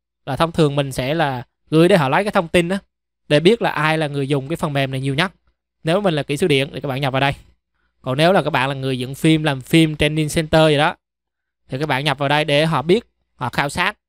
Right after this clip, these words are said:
họ lấy các cái thông tin để sau này họ cập nhật lên cái phần mềm cho nó phù hợp. Sau đó các bạn nhấn nút send. Bây giờ mình sẽ vào thử một cái dự án xem sao. Cái này là lần đầu tiên mình trải nghiệm nha các bạn. Mình cũng chưa xài cái phần mềm phiên bản này. Đây các bạn thấy không?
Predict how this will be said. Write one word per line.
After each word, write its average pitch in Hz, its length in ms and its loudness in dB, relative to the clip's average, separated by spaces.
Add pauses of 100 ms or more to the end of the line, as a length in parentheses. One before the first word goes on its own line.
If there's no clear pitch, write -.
(200)
họ 123 120 -10
lấy 160 140 0
các 202 120 -4
cái 214 100 -4
thông 180 180 -10
tin 165 300 -2
để 147 140 -6
sau 180 120 -4
này 156 140 -2
họ 135 80 -2
cập - 200 -10
nhật - 240 -6
lên 151 140 -2
cái 175 80 -10
phần 143 180 -8
mềm 127 200 -4
cho 143 120 -4
nó 156 60 -4
phù 151 160 0
hợp. 127 180 2 (460)
Sau 147 140 -2
đó 151 60 2
các 170 60 0
bạn 131 140 0
nhấn 147 100 -4
nút 175 120 -6
send. 156 240 0 (840)
Bây 156 140 2
giờ 160 120 6
mình 143 140 0
sẽ 135 120 -2
vào 151 180 2
thử 147 200 -2
một 180 120 -2
cái 151 120 -6
dự 143 100 -4
án 151 200 -2
xem 160 180 -2
sao. 143 240 -4 (840)
Cái 160 80 -2
này 170 140 4
là 151 80 2
lần 147 160 0
đầu 151 100 -2
tiên 160 200 0
mình 147 100 -4
trải 147 160 0
nghiệm 135 200 -6
nha 151 80 -6
các 156 60 -4
bạn. 131 140 -8 (600)
Mình 139 180 -6
cũng 151 200 -4
chưa 175 260 6
xài 143 260 -2
cái 165 120 -8
phần 135 200 -8
mềm 131 220 -4
phiên 147 160 -6
bản 147 160 -2
này. 151 200 -2 (1040)
Đây 147 140 0
các 151 60 0
bạn 139 180 -2
thấy 160 100 0
không? 160 100 -4